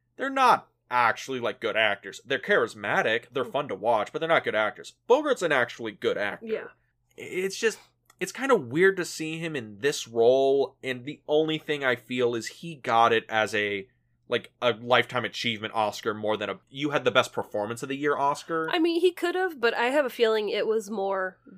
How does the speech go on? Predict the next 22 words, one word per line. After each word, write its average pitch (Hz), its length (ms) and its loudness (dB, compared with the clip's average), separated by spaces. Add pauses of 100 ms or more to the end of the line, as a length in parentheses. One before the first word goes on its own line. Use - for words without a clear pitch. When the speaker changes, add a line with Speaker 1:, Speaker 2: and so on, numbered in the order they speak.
Speaker 2:
this 226 200 8
is 220 120 -8
just - 240 -8
out 220 180 0
of 190 120 -8
his 185 140 -8
character. 196 600 -8 (180)
Speaker 1:
He 131 120 -14
just 131 180 -4
played 117 280 0
so 110 320 0
against 104 380 -6
type, 101 380 0 (220)
they 101 160 -2
had 101 300 0
to 120 60 -4
Speaker 2:
Mm-hmm. 107 60 -4
Speaker 1:
give 107 140 0
it 107 80 -6
to 120 200 -4
him. 120 80 -6
Speaker 2:
Yeah, 175 340 2